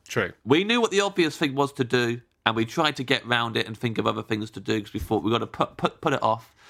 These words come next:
Speaker 2: do ours another time, but we couldn't resist. We think that anyone else, eh, the listeners would be annoyed
Speaker 1: Yeah.
Speaker 2: if we didn't do our menus for the hundredth episode.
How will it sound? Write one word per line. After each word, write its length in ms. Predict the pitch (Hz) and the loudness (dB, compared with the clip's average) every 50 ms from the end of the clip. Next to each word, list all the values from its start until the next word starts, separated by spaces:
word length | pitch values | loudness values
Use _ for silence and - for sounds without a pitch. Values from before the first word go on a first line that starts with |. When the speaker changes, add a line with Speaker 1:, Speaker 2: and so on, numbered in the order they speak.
| - - - - | -20 -20 -4 0
Speaker 2:
do 140 | - 139 135 | 2 4 4
ours 200 | 131 127 127 - | 4 2 0 -2
another 240 | 123 120 117 120 107 | -2 -2 0 0 -2
time, 380 | - - 123 107 107 104 104 107 - _ _ _ _ _ _ | -2 0 0 0 0 -2 -6 -12 -16 _ _ _ _ _ _
but 360 | - 110 107 101 - - _ _ _ _ _ _ - | 2 2 2 2 0 -4 _ _ _ _ _ _ 2
we 80 | 143 | 2
couldn't 280 | 139 - 170 202 175 139 | 4 4 2 2 2 2
resist. 540 | 139 120 110 110 92 - - - - - - | 2 2 0 -2 -6 -6 -10 -14 -14 -10 -6
We 60 | 107 | -4
think 200 | - - 123 113 | 0 0 0 0
that 100 | 113 98 107 | 0 0 2
anyone 240 | 120 123 123 120 | 2 2 2 4
else, 300 | 120 117 113 117 - - - _ _ _ - | 4 2 2 0 -4 -12 -20 _ _ _ -2
eh, 80 | 131 - - - | -2 -2 -4 -8
the 180 | - 117 113 120 | -6 -2 0 2
listeners 360 | 120 135 135 - - 120 117 | 2 2 0 0 -2 -4 -2
would 100 | 117 95 | -2 0
be 100 | - 113 | 0 0
annoyed 480 | 107 107 107 117 110 107 95 92 92 - - _ _ - | 0 0 0 0 0 0 0 -4 -6 -10 -14 _ _ -6
Speaker 1:
Yeah. 300 | - 123 117 95 90 - - - | -2 0 0 0 0 -2 -4 -6
Speaker 2:
if 120 | - - | -4 0
we 80 | - 113 | 0 0
didn't 240 | 110 113 107 101 92 | 0 0 -2 -4 -4
do 160 | 104 107 101 | -2 0 2
our 120 | 101 98 | 2 0
menus 400 | 98 101 98 98 98 98 98 98 | 0 0 -2 -2 0 -2 -4 -4
for 100 | - - | -4 -4
the 80 | 104 104 | -4 -2
hundredth 300 | 101 104 98 95 98 101 | -2 -2 -2 -4 -4 -4
episode. 520 | 104 95 - 101 - - 104 101 101 110 | -4 -6 -6 -6 -4 -2 0 0 -2 -4